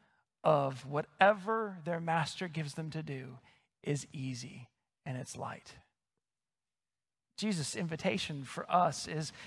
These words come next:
in all of the things that we face to come to him. To come to him. In fact, there's the, the, this, this promise is,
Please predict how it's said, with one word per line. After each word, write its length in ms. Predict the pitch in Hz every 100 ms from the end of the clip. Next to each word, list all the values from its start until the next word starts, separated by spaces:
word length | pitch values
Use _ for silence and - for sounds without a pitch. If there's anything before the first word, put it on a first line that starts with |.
| -
in 100 | 175 -
all 340 | 175 190 254 214
of 160 | 156 - - - - -
the 80 | 147
things 420 | 214 220 175 147
that 120 | 190
we 60 | 165
face 680 | - 220 170 143 151 - - - - - - - _ _ - - -
to 100 | -
come 500 | - 170 147 160 175 - - _ _
to 380 | - 135 123 135 - _ _
him. 320 | - 175 127 127 - _ _ _ _ _ _ _
To 80 | -
come 200 | - 196
to 100 | 180
him. 180 | 175 170
In 40 |
fact, 200 | 151 180
there's 180 | 165 151
the, 460 | - 190 160 175 - - - - _ _ _ _ _ _ _ _ _ _ _ _ - -
the, 60 | - 214 -
this, 300 | 214 202 -
this 240 | - 180 - -
promise 760 | - 214 208 196 151 123 - - - - - - _ _ _ _ _ _ _ _ _ _ _ _
is, 520 | 190 185 185 170 -